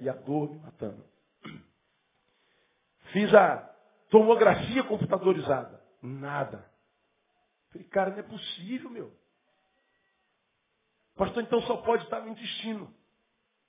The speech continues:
Porque o intestino é o único órgão gelatinoso que se tiver alguma coisa não aparece nesses exames, só pode ser o intestino. Então eu vou passar uma colonoscopia." Eu falei, "Tá amarrado." Mas não tem jeito, a gente quer sobreviver, né?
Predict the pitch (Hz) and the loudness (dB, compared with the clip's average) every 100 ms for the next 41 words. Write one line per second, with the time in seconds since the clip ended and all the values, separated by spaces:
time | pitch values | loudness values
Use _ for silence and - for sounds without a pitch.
0 | _ _ _ _ _ _ - 151 208 208 | _ _ _ _ _ _ -14 -10 -10 -8
1 | 220 - - 240 247 233 233 226 185 208 | -8 -8 -8 -10 -6 -4 -4 -2 4 4
2 | 185 190 165 196 185 180 185 220 202 - | 4 -2 -4 -2 -4 -6 -6 -4 -4 -6
3 | - _ _ _ - 170 - - 185 214 | -18 _ _ _ -16 -14 -14 0 4 4
4 | 214 214 214 208 196 196 202 208 196 214 | 2 0 4 2 2 0 0 0 0 -4
5 | - 190 175 180 139 190 214 - - - | -6 -12 -14 -8 -4 -2 -4 -10 -18 -20
6 | _ _ _ - - 226 226 220 - 214 | _ _ _ -20 -2 2 2 0 -2 -10
7 | - 196 190 - 208 170 - - 185 - | -10 -10 -10 -6 -6 -6 -4 -4 -6 -2
8 | - 240 226 214 190 - - - 170 143 | 4 6 4 0 -2 -4 -8 -10 -10 -10
9 | 120 117 156 147 117 110 107 104 - 113 | -14 -16 -16 -16 -14 -16 -16 -18 -20 -20
10 | - _ _ _ _ _ _ - 123 135 | -20 _ _ _ _ _ _ -10 -8 -2
11 | 170 156 151 - 123 - 131 120 - 135 | -2 2 0 0 -4 -6 -6 -8 -6 -6
12 | 160 151 170 156 160 147 | -4 -2 -2 2 2 0